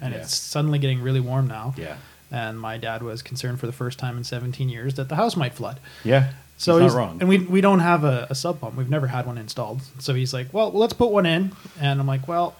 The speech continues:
Speaker 1: I do know that that's in the middle of my floor, under my floor in my room." So we tore up half the floor to get to this fucking thing to put the bloody thing in.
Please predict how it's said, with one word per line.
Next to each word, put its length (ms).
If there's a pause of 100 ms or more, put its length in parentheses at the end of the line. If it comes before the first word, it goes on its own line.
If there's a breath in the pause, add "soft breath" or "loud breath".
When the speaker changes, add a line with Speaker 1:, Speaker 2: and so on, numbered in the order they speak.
Speaker 1:
I 100
do 180
know 280
that 180
that's 320
in 80
the 60
middle 180
of 80
my 160
floor, 560 (220)
under 160
my 120
floor 240
in 60
my 80
room." 440 (440 soft breath)
So 140
we 120
tore 280
up 80
half 240
the 60
floor 260
to 60
get 180
to 60
this 180
fucking 300
thing 160
to 40
put 220
the 60
bloody 240
thing 220
in. 160